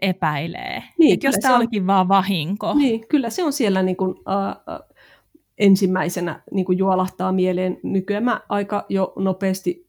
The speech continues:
Speaker 2: pääsen niinku sen kanssa siis tasapainoon sen ajatukseni kanssa, että no niin, sieltä se mun huijari taas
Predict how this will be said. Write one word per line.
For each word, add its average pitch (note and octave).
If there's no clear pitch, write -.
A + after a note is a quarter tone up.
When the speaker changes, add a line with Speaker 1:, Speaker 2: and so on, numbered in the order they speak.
Speaker 2:
pääsen F3+
niinku F3
sen F#3
kanssa F#3
siis -
tasapainoon F#3+
sen C#4+
ajatukseni G3+
kanssa, F#3+
että F3+
no F3
niin, F3
sieltä F3
se E3
mun E3+
huijari F3
taas -